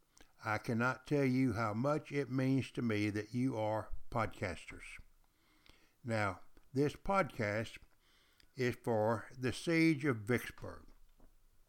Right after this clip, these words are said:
All right, now there's gonna be things I tell you, podcasters, that I do not want to leave this podcast, and this is one of 'em. Okay? I taught in the classroom for forty-three years,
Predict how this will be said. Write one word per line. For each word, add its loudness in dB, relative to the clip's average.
All 2
right, 4
now 0
there's 0
gonna 4
be 6
things 4
I 6
tell 4
you, 6
podcasters, 2
that 2
I 4
do 4
not 2
want 2
to 0
leave 4
this 2
podcast, 2
and 0
this -2
is -4
one 2
of 2
'em. -8
Okay? 4
I 2
taught 2
in 2
the 2
classroom 2
for -4
forty-three 2
years, 0